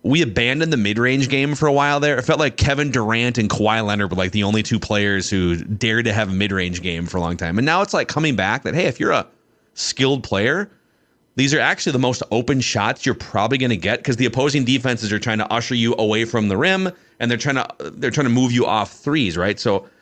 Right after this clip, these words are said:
so Anthony Edwards has spent some time finding, you know, uh, an eighteen-foot bank shot.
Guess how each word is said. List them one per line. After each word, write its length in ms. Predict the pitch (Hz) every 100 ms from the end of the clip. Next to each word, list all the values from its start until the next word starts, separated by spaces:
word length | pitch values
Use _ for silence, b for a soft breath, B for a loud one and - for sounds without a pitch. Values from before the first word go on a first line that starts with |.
| B B B B
so 140 | 131
Anthony 340 | 147 175 156
Edwards 560 | 131 147 117 104 107 - -
has 160 | 117
spent 220 | - 127 123
some 120 | 120
time 360 | 123 117 120 123
finding, 640 | - 120 120 113 110 104 -
you 140 | 123
know, 300 | 107 101 92 - - -
uh, 140 | 104
an 120 | 92 104
eighteen-foot 560 | 127 123 131 117 127 98
bank 260 | 101 131
shot. 400 | 127 147 127 123